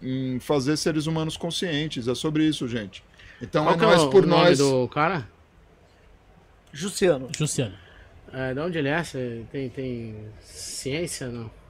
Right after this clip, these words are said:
Speaker 3: Jussiano, eu não sei de onde ele é, mas ele é
Speaker 2: Bom,
Speaker 3: um membro do Gringos Podcast.
Speaker 2: o membro do Gringos Podcast,
Speaker 3: <laughs> Yeah.
Speaker 2: Jussiano, assim, ó, é,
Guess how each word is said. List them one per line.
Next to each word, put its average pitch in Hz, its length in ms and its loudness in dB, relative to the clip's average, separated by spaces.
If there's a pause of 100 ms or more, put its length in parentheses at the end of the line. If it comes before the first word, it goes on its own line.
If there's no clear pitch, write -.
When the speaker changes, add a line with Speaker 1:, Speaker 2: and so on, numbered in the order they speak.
Speaker 3:
Jussiano, 180 460 -6
eu 196 40 -6
não 208 80 -4
sei 202 220 -4
de 185 80 -8
onde 208 160 -6
ele 220 80 -2
é, 180 80 2
mas 165 160 -4
ele 180 80 2
é 190 40 4
Speaker 2:
Bom, 160 80 6
Speaker 3:
um - 40 0
membro 214 300 0
do 196 80 -6
Gringos 196 240 -4
Podcast. - 600 -12 (160)
Speaker 2:
o 165 400 8
membro 160 460 6
do 147 300 6
Gringos 147 440 6
Podcast, 147 540 2
Speaker 3:
<laughs> - 20 2
Yeah. 190 220 6
Speaker 2:
Jussiano, 165 680 6
assim, 151 440 0
ó, 120 180 -2 (240)
é, 131 640 -2